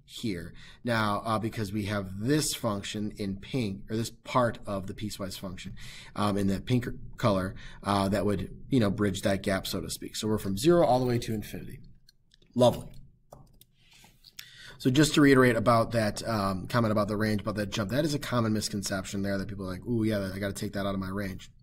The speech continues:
Mm-mm. Okay? There's graph going on there.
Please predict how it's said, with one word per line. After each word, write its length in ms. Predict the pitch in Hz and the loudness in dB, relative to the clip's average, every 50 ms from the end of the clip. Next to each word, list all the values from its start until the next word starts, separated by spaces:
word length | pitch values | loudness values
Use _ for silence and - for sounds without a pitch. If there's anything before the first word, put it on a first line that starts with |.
| - | -10
Mm-mm. 280 | 113 - - 90 80 - - - - - - - - _ - 92 | -10 -8 -8 -10 -10 -10 -12 -14 -16 -18 -20 -20 -20 _ -10 -8
Okay? 440 | 95 95 - 110 110 110 113 110 - - - - - - - - _ _ _ _ - | -6 -2 0 2 2 2 2 0 -2 -6 -12 -16 -18 -20 -20 -20 _ _ _ _ -4
There's 300 | 92 104 120 127 113 120 | 0 2 2 2 4 6
graph 400 | 143 147 147 131 123 117 - - | 8 10 10 10 10 6 4 2
going 240 | 120 107 101 98 98 | 0 2 2 2 0
on 240 | 92 87 85 85 | 0 -2 -4 -6
there. 240 | 85 80 - - - | -8 -8 -10 -12 -16